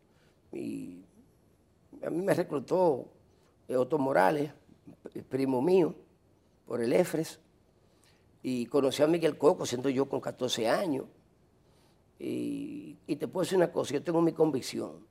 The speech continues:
una convicción clara de la vida, pero yo no estoy con la calumnia, yo no lo, yo no, ni el abuso. Y yo decía que Joaquín Balaguer nunca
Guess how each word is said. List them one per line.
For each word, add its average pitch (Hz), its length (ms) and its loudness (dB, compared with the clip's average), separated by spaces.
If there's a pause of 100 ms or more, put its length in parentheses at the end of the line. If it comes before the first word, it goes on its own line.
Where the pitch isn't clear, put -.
(540)
una 143 220 -8
convicción 147 400 0
clara 156 340 6
de 147 100 4
la 110 100 0
vida, 98 360 -4 (800)
pero 131 100 6
yo 135 140 4
no 165 80 6
estoy 156 160 -2
con 131 160 -2
la 131 80 -2
calumnia, 92 560 -10 (560)
yo 139 220 4
no 139 120 2
lo, 117 220 -2
yo 151 180 4
no, 147 240 2
ni 139 260 2
el 143 60 2
abuso. 120 540 -2 (1120)
Y 120 80 -8
yo 151 100 4
decía 196 320 6
que 165 120 4
Joaquín 143 340 0
Balaguer 160 560 4
nunca 143 720 6